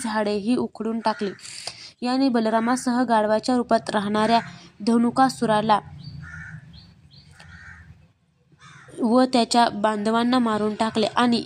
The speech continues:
पिकलेल्या फळांनी परिपूर्ण असे ताडवण सर्वांसाठी उपयोगी बनविले. यानेच बलशाली बलरामापासून क्रूर पलम-, प्रलंबासुराला मारले, तसेच दा-, दावानलातून गुरांची आणि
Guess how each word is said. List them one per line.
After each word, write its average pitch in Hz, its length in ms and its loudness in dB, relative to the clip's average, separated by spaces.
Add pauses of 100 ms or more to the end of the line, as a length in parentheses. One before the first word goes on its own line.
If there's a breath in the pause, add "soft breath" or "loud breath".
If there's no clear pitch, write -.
(140)
पिकलेल्या 233 560 2
फळांनी 220 460 2
परिपूर्ण 240 540 4
असे 226 320 2 (480 loud breath)
ताडवण 240 440 4
सर्वांसाठी 254 640 2
उपयोगी 214 420 2
बनविले. 202 360 0 (680 loud breath)
यानेच 247 440 2 (280)
बलशाली 247 540 4
बलरामापासून 214 840 2
क्रूर 277 400 6
पलम-, 220 480 -2 (640)
प्रलंबासुराला 240 1080 4
मारले, 214 440 0 (360 loud breath)
तसेच 247 320 -2 (260)
दा-, 214 600 0
दावानलातून 233 1600 0
गुरांची 226 440 0
आणि 220 300 -2